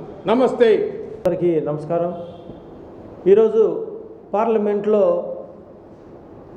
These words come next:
Speaker 2: పరిపాలన చేతకానిటువంటి బీజేపీ ప్రభుత్వం, పరిపాలన విధి విధానం తెలియని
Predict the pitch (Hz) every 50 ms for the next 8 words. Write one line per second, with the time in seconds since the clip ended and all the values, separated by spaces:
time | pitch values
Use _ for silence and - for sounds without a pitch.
0 | - - - - - - - - 202 214 226 226 233 226 220 220 214 - - 196
1 | 202 202 214 202 208 202 202 202 202 196 190 190 196 180 - 190 180 160 151 -
2 | 156 - 151 156 190 196 196 214 196 190 196 - 196 196 202 202 202 226 226 226
3 | 226 220 220 - - - - - - - - - - - - - - - - -
4 | - - - - - - - - - 214 240 240 - 240 226 226 226 220 214 175
5 | 196 180 220 226 208 220 208 208 208 208 202 202 190 165 - - - - - -
6 | 202 202 214 214 208